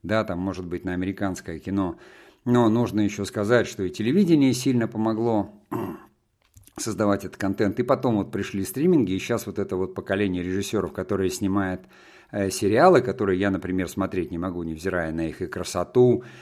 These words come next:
и сюжетную закрученность лихую, потому что, знаете, у каждого из нас есть мозг, который привыкает потреблять, м, очень определенную информацию. И, э, и чем сложнее информация мозг привыкает, тем ему уже с-, ну, с-,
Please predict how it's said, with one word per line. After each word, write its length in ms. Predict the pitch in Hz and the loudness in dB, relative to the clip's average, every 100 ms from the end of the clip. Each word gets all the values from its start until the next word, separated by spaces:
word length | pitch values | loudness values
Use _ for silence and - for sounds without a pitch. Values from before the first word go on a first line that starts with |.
| - - | -20 -12
и 140 | - 101 | -4 -4
сюжетную 640 | - 107 107 107 104 101 | -2 0 2 2 4 2
закрученность 840 | 95 107 123 131 127 123 101 95 98 | 2 0 4 4 4 2 0 -2 -6
лихую, 260 | 98 98 | -4 -4
потому 360 | 78 92 98 123 | -4 -2 -2 -2
что, 280 | - 117 - - - - - - - - _ | -2 -4 -4 -14 -20 -20 -20 -20 -20 -20 _
знаете, 260 | 127 143 131 | 4 6 6
у 60 | |
каждого 420 | 127 135 107 110 107 | 6 4 4 0 0
из 80 | |
нас 200 | 104 107 | 2 0
есть 220 | 107 98 110 | 0 -2 0
мозг, 360 | 107 151 - | 2 2 2
который 320 | - 98 101 98 | -4 -4 -2 -2
привыкает 720 | 95 90 87 120 117 92 - | 0 -4 -2 0 0 -2 -8
потреблять, 720 | 101 98 92 87 107 117 - | -6 -2 -2 0 0 0 -4
м, 340 | - 143 107 110 | -14 -4 -2 0
очень 280 | 107 104 104 | -2 0 0
определенную 540 | 104 107 120 107 87 | 0 0 2 2 0
информацию. 800 | 80 87 87 85 76 - 78 73 | -2 -2 -2 -2 -4 -8 -8 -8
И, 580 | - 98 101 95 92 87 | -4 -2 0 0 -2 -4
э, 260 | 80 87 85 | -8 -10 -8
и 200 | 90 95 - _ _ | -6 -8 -16 _ _
чем 220 | - 127 | 4 4
сложнее 460 | 123 120 110 123 117 | 4 0 2 2 2
информация 600 | 107 117 139 202 - 110 | 2 2 4 2 2 0
мозг 220 | 101 - | 0 -2
привыкает, 520 | 92 98 95 92 78 | -4 -4 -2 -2 -2
тем 300 | - 156 160 | 0 2 2
ему 340 | 107 101 110 127 | 2 2 2 2
уже 180 | 98 | -2
с-, 360 | 104 - - - | -6 -8 -10 -4
ну, 200 | 110 101 | -2 -2
с-, 320 | - - - | -4 -12 -14